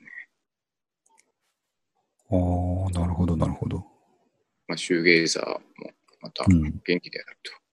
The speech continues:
Speaker 2: 元気ですね。
Speaker 1: まあ。
Speaker 2: いいことだ。あ、あと、シューゲイザーといえば最近ライドが来てますね。
Speaker 1: あ、ね。
Speaker 2: うん。
Speaker 1: なんかで見た、僕も。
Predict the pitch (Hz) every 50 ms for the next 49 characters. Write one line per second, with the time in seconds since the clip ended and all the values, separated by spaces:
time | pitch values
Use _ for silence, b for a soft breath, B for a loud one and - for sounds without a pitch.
0 | _ _ _ - 87 82 73 - - - - - 90 80 76 71 - - _ _
1 | _ _ _ _ _ 76 76 69 69 - _ _ _ _ _ _ _ _ _ _
2 | _ _ _ _ _ _ _ _ - 123 110 82 - - - - - - - -
3 | - - - _ _ - 107 98 - - - - 113 107 - 117 113 110 104 -
4 | - 151 156 175 170 151 - 87 78 78 - - 110 104 - 113 107 123 175 170
5 | 139 98 80 73 - - - 87 - - - - - 95 85 - _ _ _ _
6 | _ _ _ _ _ _ _ _ _ _ _ _ _ _ _ _ _ _ - 147
7 | 160 - - - - 120 143 160 160 - - _ _ _ _ _ _ - 117 113
8 | 113 107 98 87 78 76 82 - _ - 165 196 170 - 95 87 98 104 - -
9 | 80 78 82 - 80 80 78 76